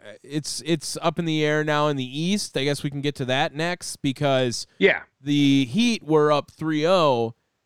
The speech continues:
Speaker 1: and they are now up three two. And so there's a, there was a stat that's come out that it's never, a team's never been down three oh in the conference finals and come back to win. Well,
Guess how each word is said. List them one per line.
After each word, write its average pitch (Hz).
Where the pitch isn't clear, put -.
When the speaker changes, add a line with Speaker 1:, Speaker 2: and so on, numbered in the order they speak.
Speaker 1:
and 120
they 143
are 143
now 139
up 160
three 147
two. 139
And 139
so 160
there's 151
a, 139
there 147
was 135
a 127
stat 208
that's 147
come 139
out 120
that 131
it's 131
never, 151
a 127
team's 147
never 143
been 127
down 120
three 147
oh 117
in 143
the 123
conference 135
finals 123
and 117
come 127
back 113
to 110
win. 123
Well, 143